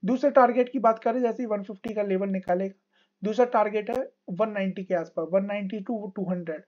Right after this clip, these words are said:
तो ये level तक यहाँ पर जाने की पूरी संभावना है।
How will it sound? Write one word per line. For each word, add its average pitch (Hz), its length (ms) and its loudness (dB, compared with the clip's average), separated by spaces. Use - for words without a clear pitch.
तो 220 60 -6
ये 254 220 4
level 233 300 4
तक 240 180 0
यहाँ 208 140 -2
पर 226 160 -2
जाने 196 280 2
की 214 60 -8
पूरी 240 360 -4
संभावना 196 520 -2
है। 208 140 -6